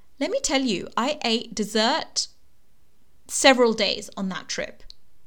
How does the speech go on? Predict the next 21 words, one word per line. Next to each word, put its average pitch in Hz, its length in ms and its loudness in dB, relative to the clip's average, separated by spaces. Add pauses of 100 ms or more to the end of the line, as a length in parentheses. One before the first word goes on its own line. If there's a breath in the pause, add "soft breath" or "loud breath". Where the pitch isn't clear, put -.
(440 soft breath)
I 247 180 6
had 262 520 2
a 196 80 0
lot 220 260 2
more 285 140 2
sugar 294 280 0
and 302 140 -2
flour 262 300 4
than 233 180 2
I 233 60 2
would 233 160 0
normally 302 440 0
eat 294 220 -2
when 269 120 2
I 269 80 4
was 262 160 2
at 220 140 -2
home. 196 360 -2 (840 soft breath)
And 302 300 -2
I 320 120 -4
lost 233 460 -2